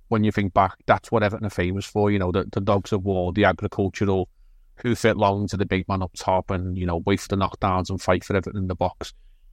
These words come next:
And you think, you know, that's what Everton are, in my mind. Everton aren't this, you know, the, the tiki-taka football, as, as the cliche goes, and, you know, playing nice stuff. They are the, the aggressive,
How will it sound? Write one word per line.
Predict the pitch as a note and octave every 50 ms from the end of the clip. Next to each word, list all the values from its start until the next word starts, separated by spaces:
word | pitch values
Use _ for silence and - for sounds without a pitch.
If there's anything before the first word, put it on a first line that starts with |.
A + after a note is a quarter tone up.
| - - -
And | G#2+
you | G#2+
think, | - A2 G#2 G#2 -
you | - G#2+
know, | G#2 G2 - - - _ _ _ _ -
that's | A#2 A2+ A2+ - -
what | B2 A#2
Everton | A#2 A2 - - A2
are, | G2+ F#2 F#2+ F#2+ G2+ - - -
in | G#2 G#2+
my | G#2+ G#2 G2+ G2+
mind. | G#2 G#2 G#2 G#2 G#2 -
Everton | A2 A#2 A2 C3 - - B2+
aren't | A#2 A2 G#2+ G#2+ G#2+ -
this, | - A2 G2 - - - - - - - - - - - - - - - - - -
you | A2+
know, | G2+ G2 F#2+ F#2+
the, | F#2+ G#2 G2 - -
the | -
tiki-taka | - - - G#2 - G#2+ G2+ - G#2+ F#2+ - G2+ F#2+
football, | - - G2 - - - G2 F#2+ F#2+ G2
as, | F#2+ G2
as | - G2+ F#2
the | - G2
cliche | - - G2 F#2+ - - G2 F#2+
goes, | F#2 G2 F#2+ F#2+ F#2+ F#2+ F#2+
and, | G2 F#2+ F2+ F2 F2 -
you | - G2+
know, | F#2+ F2+ F2+ F2+ E2+ - _ _
playing | - A2 G#2 G2 G2 F#2+
nice | F#2+ F#2 F2+ F2+ -
stuff. | - - - F2+ E2+ - -
They | - G#2 G2+
are | F#2+ F#2 F2+ F2+ F#2
the, | F2+ G#2 G2 F#2+ F#2 - - _ _ - - - _ _ _ _ -
the | G2+ F#2+ F#2
aggressive, | F2 - G2 F#2 - - - F#2+ F#2+ F2 E2+ -